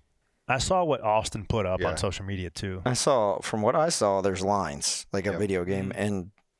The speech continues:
Speaker 3: Cindric's line is straight, and Austin's comes up from what I saw on S M T. So, like,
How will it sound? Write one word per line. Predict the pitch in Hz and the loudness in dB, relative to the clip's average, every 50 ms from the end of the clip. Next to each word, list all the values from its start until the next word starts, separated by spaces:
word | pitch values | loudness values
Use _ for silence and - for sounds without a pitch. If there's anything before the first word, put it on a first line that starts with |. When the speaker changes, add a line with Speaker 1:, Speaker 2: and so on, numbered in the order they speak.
| _ _ _ _ _ - | _ _ _ _ _ -6
Speaker 3:
Cindric's | - - 123 135 139 156 139 104 | 0 2 2 4 4 2 2 4
line | 113 120 127 123 117 | 4 4 4 4 2
is | 110 98 | 2 2
straight, | - - - 123 131 151 156 - | 0 2 4 4 4 4 4 2
and | - 107 107 - | 0 -2 -2 2
Austin's | 95 110 117 117 - - 113 104 - - | 2 4 4 4 2 -2 -2 -2 -4 -2
comes | - 117 98 92 90 | -2 -4 -4 -2 -2
up | 90 76 - - _ _ _ _ _ _ | -4 -4 -6 -8 _ _ _ _ _ _
from | - 131 117 107 98 98 | 0 0 0 2 2 2
what | 101 107 | 2 4
I | 110 110 | 4 4
saw | 101 - 113 104 98 92 90 | 4 2 2 2 4 2 2
on | 90 92 | 0 -2
S | 87 80 85 | -4 -4 -6
M | 76 | -8
T. | - - 71 64 - - - - _ _ _ _ | -8 -10 -10 -10 -12 -18 -20 -20 _ _ _ _
So, | - - - 127 120 110 | -4 2 4 4 6 6
like, | 110 107 101 85 | 4 4 2 0